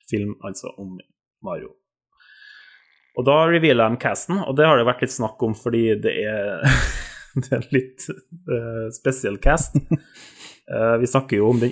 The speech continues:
italienske rørleggeren Mario her, som, eh, da har, eh, s-, som da skal spilles av, eh, alles kjære Chris Pratt.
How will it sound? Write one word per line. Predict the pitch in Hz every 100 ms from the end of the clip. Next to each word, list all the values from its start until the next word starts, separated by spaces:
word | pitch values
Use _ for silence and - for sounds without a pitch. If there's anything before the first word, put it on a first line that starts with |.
| 127
italienske | - 120 117 110 95 - 107
rørleggeren | 107 92 92 95 107
Mario | 101 90 104
her, | 156 - - _ -
som, | - 117 117
eh, | 110 110
da | 110 104
har, | 123 110
eh, | 104 107 104 104 104
s-, | 107 - - - -
som | - 135
da | 131 135 131
skal | - - 135 113
spilles | - 120 101 92 95
av, | 98 101 _ _ _ _ _ -
eh, | 101
alles | - 107 92 90 -
kjære | - 110 95 92 -
Chris | - 113 - -
Pratt. | _ - - - -